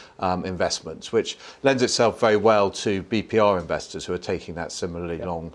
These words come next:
Speaker 1: time horizon as well. Um, so we launched the Octopus aim Inheritance Tax Service back in two thousand and five, so that's been running for over seventeen years now. And we've been running it along the same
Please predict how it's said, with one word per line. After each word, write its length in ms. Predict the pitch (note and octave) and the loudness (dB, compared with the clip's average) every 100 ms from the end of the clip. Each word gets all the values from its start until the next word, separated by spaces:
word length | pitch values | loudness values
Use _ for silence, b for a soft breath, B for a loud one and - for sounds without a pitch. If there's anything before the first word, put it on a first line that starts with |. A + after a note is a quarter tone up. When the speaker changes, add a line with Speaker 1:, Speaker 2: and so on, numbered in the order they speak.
| - | -12
Speaker 1:
time 240 | - E2+ | -6 -6
horizon 520 | E2 D#2+ E2 D#2 - D#2 | -6 -6 -6 -6 -10 -12
as 200 | D#2 F2+ | -12 -8
well. 300 | E2 D2 - _ B B B B | -6 -8 -12 _ B B B B
Um, 220 | G#2 G2+ | -2 0
so 100 | F2+ | 2
we 80 | A#2 | 2
launched 420 | B2 C3+ B2 - | 4 4 2 -2
the 260 | A2+ G#2 - | 2 0 2
Octopus 400 | G2 - - G2 | -2 -2 -4 0
aim 200 | G#2+ F#2+ | 0 0
Inheritance 440 | F#2+ A2+ A2+ F#2+ - | -2 0 0 -2 -6
Tax 260 | F#2+ - | -6 -4
Service 360 | - F#2 F2 F2+ | 0 0 0 -4
back 320 | - F#2 - | -2 -2 -2
in 200 | F2+ F2 | -8 -8
two 200 | - A2+ | -8 -8
thousand 360 | G2 F#2 F2 F2+ | 0 -2 0 -8
and 100 | E2 | -4
five, 440 | A2+ G#2+ A2 A#2 | 2 4 2 -2
so 140 | - | -2
that's 180 | G2+ G#2+ | 0 0
been 220 | - G#2 | -2 -4
running 220 | G2+ G2 F2+ | -2 -2 -2
for 160 | G#2 | -2
over 120 | F#2+ | -2
seventeen 560 | F2 G#2+ F2+ F#2 G2 F#2 | -2 -4 -4 -8 -8 -4
years 340 | G2 F#2+ D#2+ | -2 -2 -2
now. 280 | F#2+ D#2 E2 - B B B B | -6 -6 -6 -10 B B B B
And 240 | C3+ C#3+ | 2 2
we've 320 | B2+ C#3+ C3 - | 2 0 0 2
been 240 | C3+ B2 | 4 6
running 240 | A#2+ A2 | 4 6
it 120 | G#2 G2 | 4 4
along 280 | G2+ G2 | 2 0
the 40 | G2 | -2
same 440 | - G#2 F#2 F2 | 0 2 2 -2